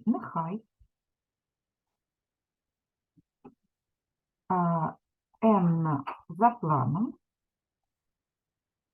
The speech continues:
X сторінок за годину. Тоді N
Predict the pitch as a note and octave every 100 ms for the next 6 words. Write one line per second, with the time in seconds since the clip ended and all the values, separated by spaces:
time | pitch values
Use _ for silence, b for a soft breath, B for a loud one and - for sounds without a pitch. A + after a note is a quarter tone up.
0 | _ _ _ - - _ _ _ _ _
1 | _ _ _ - C#4 D#4+ - - _ -
2 | - F#3+ F3 E3+ E3+ G3+ - - - F3
3 | F3+ F3 D#3+ C#3 C#3+ - D3+ - _ _
4 | _ _ _ _ _ _ _ - - _
5 | _ _ _ - B3+ F#3 E3 F#3 G3+ _
6 | _ _ - _ _ _ _ _ _ _
7 | _ _ _ _ _ _ _ _ _ _
8 | _ _ _ _ _ _ _ - - -
9 | - _ _ _ _ _ - G3+ F3+ F3
10 | F#3 A#3+